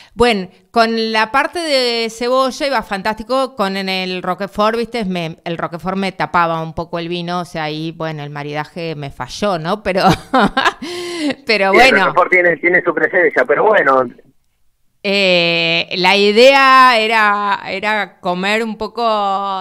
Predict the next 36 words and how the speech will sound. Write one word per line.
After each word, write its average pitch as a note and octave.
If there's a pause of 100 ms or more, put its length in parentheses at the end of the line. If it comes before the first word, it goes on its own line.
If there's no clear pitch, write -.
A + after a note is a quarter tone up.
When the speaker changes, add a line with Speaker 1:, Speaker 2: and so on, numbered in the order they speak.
Speaker 1:
de F3+
pasta A#3 (480)
y, F#3+
y G3
probar F#3
este, F3+
este F3+
increíble F#3+
vino, D4 (240)
y F#3+
realmente G#3
mientras F#3
hacía A3
la G3
pizza G3+
me F3+
tomé F#3+
medio G3+
vino B3+
y A3+
el F#3
otro F3+
medio F#3+
vino G3
me F3+
lo F#3+
<laughs> -
tomé -
después. A3+
Speaker 2:
Sí, -
sí, C3
bueno. A2+ (300)
Pero C#3
mañana, C#3+
mañana, C#3+
me, C3